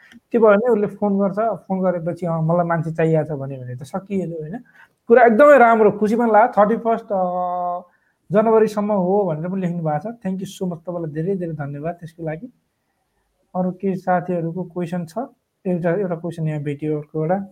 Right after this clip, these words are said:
"सर म्याम नमस्कार, म, म दुई हजार सत्रमा भिजिटमा आएको, म नेपाल आएको छैन, गएको छैन, अब जाने सोचमा छु, श्रमको बारेमा केही, अ, जानकारी दिनुहोला" भन्नुभएको छ। तपाईँ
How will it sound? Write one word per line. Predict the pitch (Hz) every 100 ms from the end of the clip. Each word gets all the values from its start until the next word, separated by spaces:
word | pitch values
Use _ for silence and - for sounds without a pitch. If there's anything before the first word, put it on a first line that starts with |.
| _ _ _ _ _ _ _ _ _ _ _ -
"सर | _ 190 196
म्याम | 196 196
नमस्कार, | 190 185 185 196 196 208
म, | 196 190 185 -
म | 175 175 165
दुई | 175
हजार | 170
सत्रमा | 170 180 175 180
भिजिटमा | 160 151 151 165 170
आएको, | 165 160 165 240
म | 226 170
नेपाल | 165 165 165 165
आएको | 156 160 170
छैन, | 156 156
गएको | 156 170 170
छैन, | 160 165
अब | 208 196 _ - - - _ 240
जाने | 220 226 226
सोचमा | 220 214 208
छु, | 196 180 147 - _ _ _ _
श्रमको | - 220 220 208
बारेमा | 208 214 202
केही, | 196 214 214
अ, | 226 _ 185 156 151
जानकारी | 147 190 185 196 185
दिनुहोला" | 165 196 180 190 196
भन्नुभएको | 147 151 143 143
छ। | - 233 - - - _ _ _ _ _ _ _ _ -
तपाईँ | 247 285